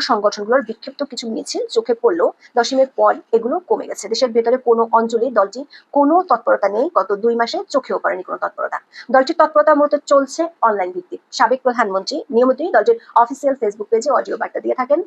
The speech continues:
লাইভে দলটির তৃণমূলের নেতাকর্মীদের সাথে কথা বলেন, কিন্তু এক সময় দুর্দণ্ড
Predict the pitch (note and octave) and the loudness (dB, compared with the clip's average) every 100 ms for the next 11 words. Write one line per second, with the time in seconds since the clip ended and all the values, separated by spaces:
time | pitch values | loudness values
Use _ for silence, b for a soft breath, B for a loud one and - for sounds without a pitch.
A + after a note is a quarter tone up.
0 | B B A3+ G#3+ A#3+ A3+ G3+ A#3+ - A#3+ | B B 4 6 4 4 2 0 -4 0
1 | A3+ A3+ A#3 G#3+ G3+ G3+ G#3+ A3 A3 A3+ | 2 4 2 2 0 0 0 0 -2 -4
2 | - - - A3+ D#4+ A#4 B B D4 C#4+ | -4 -4 -2 0 0 -2 B B 0 0
3 | D4+ B3 C4+ - D4 D4+ - A3 G3+ A#3+ | 0 0 0 2 2 0 0 0 2 2